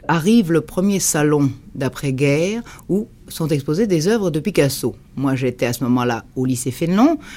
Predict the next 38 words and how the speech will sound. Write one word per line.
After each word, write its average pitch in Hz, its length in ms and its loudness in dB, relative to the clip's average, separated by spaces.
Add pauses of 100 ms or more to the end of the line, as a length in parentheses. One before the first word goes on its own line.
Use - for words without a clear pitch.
(200)
Je 135 140 2
n'étais 151 260 4
pas 135 280 0
allée 139 400 4 (140)
au 131 140 2
salon 127 320 0
de 143 120 2
mai, 240 300 4
mais 185 480 2
j'apprends 135 640 -2
que 131 320 -2
des 127 160 -2
jeunes 143 240 0
gens 147 160 2
qui 135 140 -2
n'étaient 123 180 -4
pas 208 220 -2
d'accord 147 640 0
avec 131 340 -6 (180)
l'expression 135 480 -4
plastique 151 360 -4
de 131 80 -2
Picasso 143 520 -4
étaient 185 320 0
allés 156 260 0
au 131 100 -2
salon 123 260 -4
d'automne 165 460 0
et 165 40 0
avaient 139 140 0
jeté 220 240 -4
par 170 140 -4
la 139 100 -2
fenêtre 214 300 -4
les 143 80 -2
toiles 202 180 -2
de 165 60 -2
Picasso. 120 560 -8